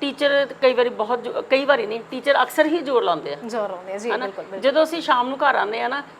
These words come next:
Speaker 1: ਤੇ ਸਾਡੇ ਗਲੇ ਜਿਹੜੇ ਆ ਨਾ ਦੁਖਦੇ ਹੁੰਦੇ ਆ ਕਲਾਸ ਦੇ ਵਿੱਚ
Speaker 2: ਹੂੰ।
Speaker 1: ਬੋਲ ਬੋਲ ਕੇ,
Speaker 2: ਜੀ,
Speaker 1: ਬੋਲ ਬੋਲ
Speaker 2: ਬੋਲ
Speaker 1: ਕੇ।
Speaker 2: ਬੋਲ।
Speaker 1: ਸਾਨੂੰ ਲੱਗਦਾ ਕਿ ਜਿਹੜਾ ਅਸੀਂ ਬੋਲ ਬੋਲ ਕੇ ਕਰਾਇਆ, ਜਿਹੜਾ ਅਸੀਂ ਬਲੈਕਬੋਰਡ ਤੇ
Speaker 2: ਹੂੰ।
Speaker 1: ਸਮਝਾਇਆ,
Speaker 2: ਹੂੰ।
Speaker 1: ਉਹ ਬੱਚੇ ਨੂੰ ਆ ਗਿਆ।
Speaker 2: ਹੂੰ।
Speaker 1: ਪਰ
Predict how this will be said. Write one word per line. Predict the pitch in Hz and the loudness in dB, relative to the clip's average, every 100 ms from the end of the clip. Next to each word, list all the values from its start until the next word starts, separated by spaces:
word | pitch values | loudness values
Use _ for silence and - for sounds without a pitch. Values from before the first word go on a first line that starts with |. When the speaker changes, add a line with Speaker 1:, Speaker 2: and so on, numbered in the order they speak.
| - | -6
Speaker 1:
ਤੇ | 254 | -4
ਸਾਡੇ | 254 269 233 | 0 2 2
ਗਲੇ | 247 214 220 233 | 2 2 2 4
ਜਿਹੜੇ | 233 254 | 4 2
ਆ | |
ਨਾ | 277 | 0
ਦੁਖਦੇ | 220 233 233 240 | -4 -4 -2 -2
ਹੁੰਦੇ | 214 190 202 | -2 -2 -2
ਆ | |
ਕਲਾਸ | 214 196 190 | 0 0 0
ਦੇ | 277 | -2
ਵਿੱਚ | 254 233 | -2 -2
Speaker 2:
ਹੂੰ। | 214 | -2
Speaker 1:
ਬੋਲ | 196 190 | -2 -2
ਬੋਲ | 175 185 | -4 -6
ਕੇ, | 180 196 | -4 -4
Speaker 2:
ਜੀ, | 247 | -2
Speaker 1:
ਬੋਲ | 196 | -2
ਬੋਲ | 208 | -2
Speaker 2:
ਬੋਲ | 202 | -2
Speaker 1:
ਕੇ। | 247 | -2
Speaker 2:
ਬੋਲ। | |
Speaker 1:
ਸਾਨੂੰ | 285 269 | 0 0
ਲੱਗਦਾ | 262 277 | 0 0
ਕਿ | 277 285 285 - - | 0 -2 -4 -18 -8
ਜਿਹੜਾ | 247 285 | 0 2
ਅਸੀਂ | 285 | 2
ਬੋਲ | 226 226 | 2 2
ਬੋਲ | 214 226 226 | 4 2 2
ਕੇ | 233 | 0
ਕਰਾਇਆ, | 233 202 202 208 | 2 4 4 2
ਜਿਹੜਾ | 196 214 | 2 0
ਅਸੀਂ | 233 220 | -2 -4
ਬਲੈਕਬੋਰਡ | 196 185 185 185 196 | 0 0 0 -4 -4
ਤੇ | - 196 196 | -4 -4 -4
Speaker 2:
ਹੂੰ। | 185 - - | -6 -14 -6
Speaker 1:
ਸਮਝਾਇਆ, | 226 226 220 190 180 185 180 240 | -4 0 2 4 4 4 0 -6
Speaker 2:
ਹੂੰ। | 240 | -4
Speaker 1:
ਉਹ | 285 | -2
ਬੱਚੇ | 302 320 | 0 0
ਨੂੰ | 302 - | 2 4
ਆ | 196 | 4
ਗਿਆ। | 160 151 | 2 -6
Speaker 2:
ਹੂੰ। | - 254 208 170 - - - | -8 -12 -12 -14 -20 -4 4
Speaker 1:
ਪਰ | 302 320 320 | 6 6 4